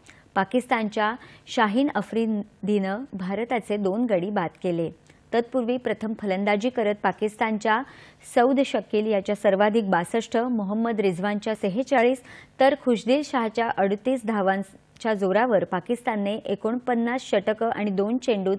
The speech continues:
सर्व गड्यांच्या मोबदल्यात दोनशे एक्केचाळीस धावा केल्या. भारताच्या कुलदीप यादवनं सर्वाधिक तीन, हार्दिक पांड्यानं दोन,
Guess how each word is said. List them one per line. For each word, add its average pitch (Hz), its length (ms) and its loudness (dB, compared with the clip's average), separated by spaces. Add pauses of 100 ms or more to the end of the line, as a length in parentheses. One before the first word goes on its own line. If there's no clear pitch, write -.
(140)
सर्व 196 320 0
गड्यांच्या 202 500 0
मोबदल्यात 190 520 0 (340)
दोनशे 214 320 2
एक्केचाळीस 214 680 0
धावा 180 240 0
केल्या. 175 360 0 (380)
भारताच्या 226 540 0
कुलदीप 190 460 -2
यादवनं 190 400 0
सर्वाधिक 185 500 0 (180)
तीन, 233 240 2 (400)
हार्दिक 214 380 2
पांड्यानं 240 520 0
दोन, 196 220 2